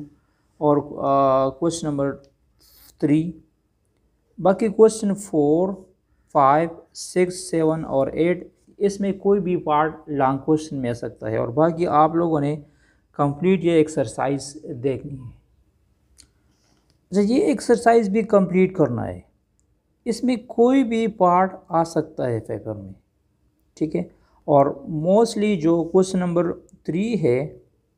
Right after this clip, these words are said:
और टू, ये अक्सर शॉर्ट क्वेश्चन में देते हैं। क्वेश्चन टू, थ्री और क्वेश्चन नंबर वन, ये शॉर्ट क्वेश्चन के लिए देखनी है। बाकी कोई भी पार्ट्स इसमें लॉन्ग क्वेश्चन में आ सकता है, तो ये एक्सरसाइज भी आप लोगों ने कंप्लीट देखना है।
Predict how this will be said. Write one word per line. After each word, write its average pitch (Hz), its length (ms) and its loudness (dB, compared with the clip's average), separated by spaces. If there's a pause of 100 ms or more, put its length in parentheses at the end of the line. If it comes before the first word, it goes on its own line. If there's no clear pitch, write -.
(160)
और 139 300 -2
टू, 143 220 2
ये 147 220 2
अक्सर 185 460 0
शॉर्ट 156 340 0
क्वेश्चन 180 360 -2
में 117 160 -6
देते 107 260 -8
हैं। 101 140 -14
क्वेश्चन 156 440 -6 (160)
टू, 190 200 2
थ्री 180 340 -2
और 143 240 0
क्वेश्चन 160 320 0
नंबर 127 220 -2
वन, 123 220 -2 (560)
ये 175 160 4
शॉर्ट 180 260 2
क्वेश्चन 196 360 -2
के 185 120 -2
लिए 185 120 2
देखनी 175 360 -2
है। 175 100 -8 (480)
बाकी 160 420 2 (240)
कोई 165 180 4
भी 156 160 2
पार्ट्स 139 360 -2
इसमें 135 280 -10
लॉन्ग 127 220 -4
क्वेश्चन 131 320 -6
में 117 140 -6
आ 113 60 -4
सकता - 340 -12
है, 143 100 0
तो 156 140 -2
ये 156 280 2
एक्सरसाइज 165 540 -2
भी 160 120 0
आप 143 200 -2
लोगों 135 240 -4
ने 127 140 -8
कंप्लीट 135 640 -6
देखना 113 300 -4
है। 101 180 -20